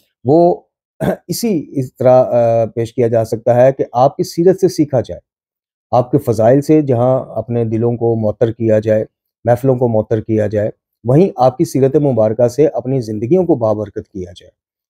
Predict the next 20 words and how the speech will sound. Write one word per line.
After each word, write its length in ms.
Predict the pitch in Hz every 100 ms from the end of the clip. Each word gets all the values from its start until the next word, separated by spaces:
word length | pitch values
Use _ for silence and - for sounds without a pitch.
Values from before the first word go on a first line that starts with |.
| -
और 460 | 107 117 117 117 - _ _ _ _ _ _ 117
शुरू 180 | 139 151
से 260 | 165 156 123
मेरी 260 | 120 127
एक 100 | 120
दावत 280 | 113 123 139
है, 180 | 127 139 _
अपने 260 | 110 - 131
समेत 280 | - 110 120
सबसे 240 | 110 131
पहले 240 | 120 120 120
ख़ुद 160 | 131
को, 320 | 131 143 - _ _ _ _ _ _ _ _
सबसे 240 | 117 113
ज़्यादा 260 | 123 113 117
मुझ 200 | 120 123
गुनाहगार 440 | 120 117 113 117
को 140 | 135 143
ज़रूरत 240 | 123 123
है, 120 | 127